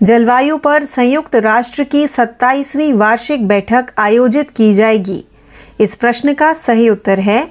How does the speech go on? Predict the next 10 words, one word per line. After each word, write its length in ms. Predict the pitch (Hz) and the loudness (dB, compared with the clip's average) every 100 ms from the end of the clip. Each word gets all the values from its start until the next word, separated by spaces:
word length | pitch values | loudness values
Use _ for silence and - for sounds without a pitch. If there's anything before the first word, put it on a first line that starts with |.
| - - - - - | -12 -20 -20 -12 0
जलवायु 540 | 220 269 226 254 294 349 | 2 2 2 0 0 -2
पर 280 | 339 330 339 | 0 0 0
संयुक्त 480 | - 269 285 311 240 | -2 -2 -2 -2 -2
राष्ट्र 420 | 208 208 196 240 | 0 -2 -4 -4
की 240 | 226 262 | -2 0
सत्ताईसवीं 880 | 269 226 220 - 240 277 269 269 302 | 0 -2 -2 -2 0 0 -2 -2 0
वार्षिक 520 | 214 208 208 - 196 | 0 0 -2 -2 -2
बैठक 460 | 180 190 185 285 302 - - - | 0 0 2 0 -2 -10 -20 -8
सीओपी 680 | - - 302 339 339 330 339 | -2 2 2 2 2 2 2
सत्ताईस 680 | - 240 233 233 254 294 | 2 -2 0 0 0 0